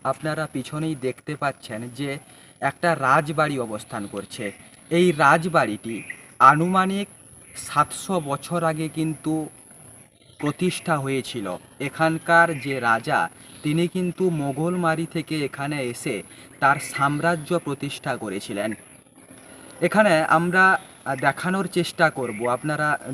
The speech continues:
দেখবেন যে, আহ, এখানকার রাজার কয়েকশো বিঘে, আহ, জমি কিন্তু তার ছিল। তার সঙ্গে সঙ্গে কয়েকটি পুকুর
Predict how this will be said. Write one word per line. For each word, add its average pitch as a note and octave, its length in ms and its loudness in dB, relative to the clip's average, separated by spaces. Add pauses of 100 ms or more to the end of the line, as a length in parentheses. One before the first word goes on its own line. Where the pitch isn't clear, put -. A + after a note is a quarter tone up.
দেখবেন C3+ 640 -4
যে, C#3+ 220 -4
আহ, B2 760 -6 (520)
এখানকার F3 800 0
রাজার C3 540 4
কয়েকশো E3 680 -2
বিঘে, B2+ 420 -2 (680)
আহ, B2 460 -2 (120)
জমি D#3 340 0
কিন্তু D#3+ 420 -4
তার C#3 160 2 (100)
ছিল। G#2+ 360 -10 (160)
তার C#3 200 4
সঙ্গে E3 380 -4
সঙ্গে D#3+ 440 -6
কয়েকটি C#3+ 480 -2 (120)
পুকুর B2+ 420 -6